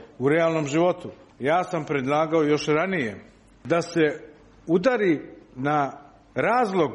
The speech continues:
zbog čega postoje sukobi. Ovako će ovo pitanje trajno biti prisutno. Kako kaže sama pesma, „Kud god da krene, tebi se vraćam,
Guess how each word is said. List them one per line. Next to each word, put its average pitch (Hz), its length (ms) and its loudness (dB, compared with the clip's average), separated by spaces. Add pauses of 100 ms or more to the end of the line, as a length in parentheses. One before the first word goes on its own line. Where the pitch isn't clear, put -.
zbog 139 300 -4
čega 175 220 0
postoje 160 400 0
sukobi. - 400 -12 (100)
Ovako 202 420 2
će - 200 0 (600)
ovo 185 260 2
pitanje 190 420 0
trajno 175 400 0
biti 123 540 -4 (280)
prisutno. 175 500 -6 (680)
Kako 202 240 0
kaže 202 420 2
sama 202 380 2
pesma, 196 480 0 (180)
„Kud 170 160 2
god 196 200 4
da 202 100 2
krene, 190 520 2 (420)
tebi 185 220 4
se 170 200 2
vraćam, 156 380 0